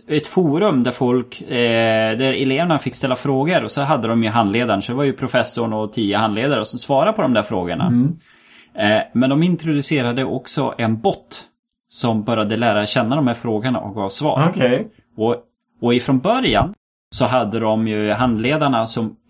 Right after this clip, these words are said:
Speaker 1: läste igenom bottens svar och korrigerade, ja, men om det var rätt eller inte, och gav som feedback tillbaka. Och den där fick ju lära sig utav hur de andra handledarna hade svarat.
Speaker 2: Ja.
Speaker 1: Men sen efter typ ett halvår så var den där så intränad så de började låta den få svara direkt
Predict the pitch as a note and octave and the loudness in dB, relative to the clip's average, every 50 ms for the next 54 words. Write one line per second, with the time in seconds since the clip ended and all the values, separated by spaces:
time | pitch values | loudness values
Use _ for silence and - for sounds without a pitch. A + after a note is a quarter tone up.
0 | - - - B2+ C3 D3 C3 - - C#3 D3 F3+ G3 G3 F3+ C#3 A#2 G#2+ A#2 A2+ | -16 -10 -6 -2 0 0 0 0 -2 -2 0 0 0 2 2 2 0 0 -2 -4
1 | - - A#2 A2+ A2 - B2+ D3 D3+ B2+ G#2+ F#2+ - A2 - - B2 A2+ A2 - | -6 -4 -6 -4 -4 -2 -2 0 0 0 0 0 -2 -6 -4 -2 0 0 0 0
2 | - C#3 C#3+ C#3+ C3+ A#2+ A2+ G2+ G#2 G2+ F#2+ F#2+ G2+ A2+ A#2 A2+ A2+ A2 A2 G#2 | 0 0 2 2 2 2 2 2 0 0 0 0 0 0 0 0 0 0 -2 -2
3 | G#2 G2+ G#2 A2 A2 - - - G2+ G2+ G#2+ G#2 G2 F#2+ - - A#2 G#2+ F#2+ - | -2 -2 -2 -2 -4 -6 -6 -6 -2 0 0 0 0 -2 -4 -4 -2 -2 -2 -2
4 | A2 G#2 G#2+ G2+ G2+ G2+ - - G#2+ - - A#2 G#2+ F#2+ F#2 G2 F#2+ - - G#2+ | -4 -2 -2 -2 -2 -2 -4 -6 -6 -4 -2 -2 -2 -2 -2 -4 -6 -6 -4 0
5 | C#3+ E3 E3 D3+ - - - - - - _ _ _ _ _ - G#2+ A2 A2+ B2 | 2 2 0 0 -2 -6 -6 -6 -8 -12 _ _ _ _ _ -2 2 2 4 4
6 | C#3 D3 - - B2+ - C3 A2+ A2+ A2 G#2 G#2 A2+ A#2+ A2+ - A#2 G#2+ G#2 G2+ | 4 2 2 0 0 2 2 2 4 4 2 2 2 0 0 0 2 2 0 0
7 | - G#2 F#2+ G2 F#2+ G2+ G2+ F#2+ - - E2+ G2+ G#2 G#2 G#2 G2+ G#2+ A#2 C3+ - | 0 0 0 0 0 -2 -4 -4 -4 -4 -6 -4 -2 -2 0 0 0 2 2 2
8 | D#3 C#3+ C#3 C3 B2+ B2 A#2+ A#2 A#2 A2+ A2 A#2 A#2 A#2 A2 F#2+ G2+ G#2 G#2 G#2 | 2 2 2 2 2 2 2 2 2 2 2 2 2 2 2 2 0 0 0 0
9 | G2 F#2 F#2 F#2+ G2 - - G2+ G2 A2 C#3+ B2 A2+ A2+ B2+ - - _ _ _ | -2 -2 -4 -4 -6 -4 -2 0 0 2 2 2 0 0 -4 -6 -10 _ _ _
10 | _ _ _ _ _ _ _ _ _ _ _ _ _ _ - B2+ C3 C3 - E3 | _ _ _ _ _ _ _ _ _ _ _ _ _ _ 0 2 2 2 2 2
11 | G#3+ A3+ A3 G3 - - D3 - - D#3 D#3 C#3+ C3+ - - - - D3+ C#3 B2 | 0 0 0 -2 -2 -2 -2 -2 -2 -2 -2 -2 -2 -4 -6 -4 0 2 2 2
12 | A#2+ A#2+ F3 A3+ A3 D3+ B2+ A#2 - - A2+ A#2 A2+ A2 A2 A#2+ D3+ E3 - - | 0 0 -2 0 0 0 0 0 -2 -4 -2 0 0 0 0 0 0 -2 -2 -4
13 | - C#3 B2 A#2 G#2 G2+ - - D3 F3 F#3 F3+ D3 G#2 F#2 F#2+ - - A#2+ G#2 | -4 -2 0 0 0 -2 -2 -2 0 0 2 2 2 0 0 -2 -2 -2 -2 0
14 | G#2 G#2+ G#2+ E3 F#3 F3+ F3+ D#3+ C#3+ D3 C#3 C3+ B2 A#2+ - - C3+ C3+ C#3 E3+ | 0 0 0 0 0 0 0 0 0 0 0 2 0 0 0 0 -2 0 0 0
15 | F3 D#3+ - D3 C#3 B2+ - - - B2+ A#2 A2 G#2 G2 G2 A2 G#2+ B2+ D#3 - | -2 -2 -2 -2 -2 -2 -2 -4 0 2 2 2 2 2 0 -2 -2 -2 -4 -6
16 | - - - - - - | -8 -16 -16 -16 -16 -16